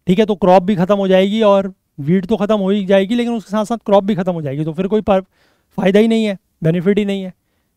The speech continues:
है ना। आपने उस हर्बिसाइड को क्रॉप खत्म करने के लिए थोड़ी डाला है, वीड खत्म करने के लिए डाला है, लेकिन उसमें क्रॉप भी खत्म हो रही है।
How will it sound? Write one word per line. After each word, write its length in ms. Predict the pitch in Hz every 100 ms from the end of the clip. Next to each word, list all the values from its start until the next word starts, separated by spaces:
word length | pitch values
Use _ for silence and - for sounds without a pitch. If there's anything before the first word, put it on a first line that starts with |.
| _
है 80 | 175
ना। 80 | 208
आपने 520 | 151 147 165 190 196 185 _
उस 280 | 214 190 -
हर्बिसाइड 560 | 143 160 190 175 185 185
को 220 | 202 208 220 _ _ _ _ -
क्रॉप 220 | 196 202
खत्म 260 | 202 202 202
करने 220 | 190 196
के 80 | 190
लिए 40 |
थोड़ी 160 | 170 208
डाला 220 | 180 143
है, 80 | 113
वीड 260 | 123 170 196
खत्म 200 | 190 202
करने 260 | 196 180 190
के 80 | 185
लिए 140 | 180
डाला 200 | 170 160
है, 40 | 151
लेकिन 180 | 156 185
उसमें 180 | 196
क्रॉप 220 | 190 175 170
भी 120 | 180
खत्म 220 | 165 175
हो 120 | 160
रही 160 | 151
है। 80 | 143